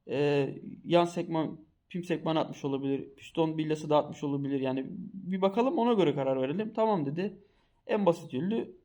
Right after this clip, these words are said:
yönlü, e, egzozu söküp bakmak. Egzozu söküp baktığında hararet yapmış belli, pistondan belli oluyor yani. Sekman falan bir yer kırsa o bir yeri çizer. Tam egzozun oraya öyle hararet şey yapmaz,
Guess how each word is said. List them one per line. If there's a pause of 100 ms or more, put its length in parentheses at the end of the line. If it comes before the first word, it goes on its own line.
(380)
yönlü, (180)
e,
egzozu
söküp
bakmak. (520)
Egzozu
söküp
baktığında
hararet
yapmış
belli,
pistondan
belli
oluyor
yani. (400)
Sekman
falan
bir
yer
kırsa (140)
o
bir
yeri
çizer.
Tam
egzozun
oraya
öyle
hararet
şey
yapmaz,